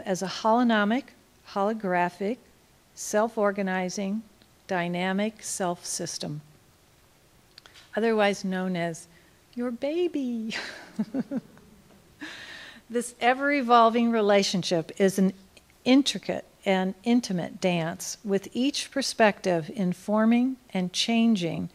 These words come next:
the experience of the other. So let's return to our fundamentals.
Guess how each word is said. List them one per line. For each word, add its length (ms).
the 120
experience 960
of 160
the 180
other. 320
So 180
let's 320
return 360
to 80
our 100
fundamentals. 800